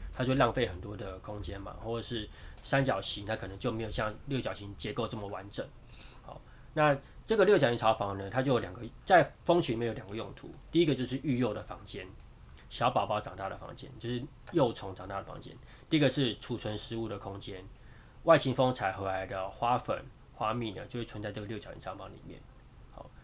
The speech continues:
这个是六角形巢房的用途。呃，蜜蜂的这个六角形巢房，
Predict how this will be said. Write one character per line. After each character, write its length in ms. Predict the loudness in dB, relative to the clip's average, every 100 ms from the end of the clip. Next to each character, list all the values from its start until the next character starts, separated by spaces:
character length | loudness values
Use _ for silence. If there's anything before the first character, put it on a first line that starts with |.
| -2
这 80 | 2
个 80 |
是 320 | 2 2 0 2
六 140 | 0
角 120 | 0
形 80 | -4
巢 140 | -6
房 140 | -6 -6
的 80 | -6
用 200 | -6 -6
途。 180 | -12 -14 -6 -4 0
呃， 240 | 6 8 8 4 -2 2
蜜 220 | 4 4
蜂 460 | 8 8 8 6 2
的 180 | 4 4
这 120 | 4
个 100 | 4
六 140 | 6 6
角 140 | 4
形 80 | -2
巢 160 | -2 0
房， 300 | 0 -4